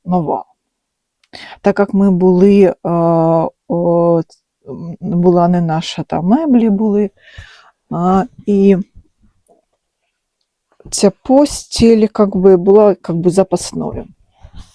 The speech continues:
Потім, коли ми переїхали, от,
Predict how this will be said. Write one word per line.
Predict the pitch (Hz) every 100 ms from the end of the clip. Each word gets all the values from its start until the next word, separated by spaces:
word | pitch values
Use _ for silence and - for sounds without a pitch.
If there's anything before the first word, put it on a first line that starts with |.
| _ _ _ _ - - - -
Потім, | 220 220 196
коли | 208 208
ми | 196 190
переїхали, | 208 240 370 494 381 359 349 - _ _ - - - -
от, | 220 220 240